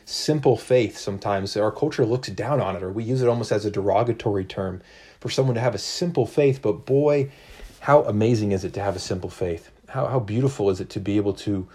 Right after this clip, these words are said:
to be able to just focus in on the one thing that matters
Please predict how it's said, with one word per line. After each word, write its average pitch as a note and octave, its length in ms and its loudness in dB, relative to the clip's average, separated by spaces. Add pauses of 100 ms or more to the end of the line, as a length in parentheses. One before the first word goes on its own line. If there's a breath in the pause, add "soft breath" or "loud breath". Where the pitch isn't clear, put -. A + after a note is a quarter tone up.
(260 soft breath)
to - 80 -2
be A2 140 0
able B2+ 120 6
to G#2+ 120 -6
just A2 260 -2 (140)
focus C#3+ 800 2
in G#2 340 0 (380 soft breath)
on G#2+ 100 0
the G2 100 2
one A#2+ 280 4
thing A#2 320 0
that - 160 0
matters G2 600 -2